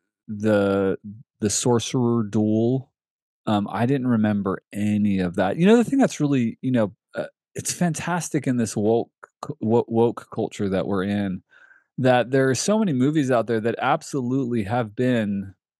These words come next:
feminine strong movies that, like, it's like they've never been made. But this is one that's very strong. You know, I think it was significant that, I'm gonna forget her name, the daughter,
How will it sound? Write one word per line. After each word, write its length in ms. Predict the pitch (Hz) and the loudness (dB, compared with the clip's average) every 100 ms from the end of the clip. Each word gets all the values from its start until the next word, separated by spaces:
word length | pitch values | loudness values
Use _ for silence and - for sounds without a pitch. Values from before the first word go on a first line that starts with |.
| _ _ - | _ _ -2
feminine 480 | 135 147 143 123 113 | 0 0 0 0 -2
strong 500 | - - 110 110 101 | -4 -2 0 2 0
movies 720 | 104 123 101 85 80 85 - - | 0 0 0 -2 -4 -8 -16 -4
that, 200 | 113 104 | 0 2
like, 340 | 107 104 - - | 2 0 -2 -6
it's 300 | 101 101 - | -6 -6 0
like 160 | 123 98 - | 0 -2 -2
they've 180 | 104 101 | 0 2
never 260 | 117 110 | 0 -2
been 200 | 101 98 | -2 -2
made. 360 | 92 104 95 - | 0 -2 -2 -2
But 120 | 117 120 | -2 2
this 140 | 175 | 2
is 180 | 196 151 | 2 2
one 160 | 143 | 2
that's 180 | 123 104 | 0 -2
very 300 | 107 117 123 | -2 -2 -2
strong. 460 | 101 - 120 95 80 | -4 -2 -2 -2 -4
You 60 | |
know, 100 | 90 | -4
I 80 | 107 | -2
think 140 | 135 156 | 0 0
it 20 | |
was 120 | 131 - | -2 -2
significant 880 | 110 107 135 - 123 104 95 87 - _ - - _ _ | -4 -2 -2 -2 -4 -2 -4 -4 -12 _ -20 -20 _ _
that, 360 | 120 110 110 110 | 0 4 4 4
I'm 120 | - 120 | 0 -2
gonna 180 | 123 110 | -2 -2
forget 560 | - 101 113 107 104 - | -6 -2 0 2 0 -4
her 280 | - - | -10 -6
name, 300 | 98 104 98 | -2 0 0
the 160 | 85 104 | -2 -6
daughter, 680 | 87 92 95 95 85 85 | -2 0 2 0 -2 -6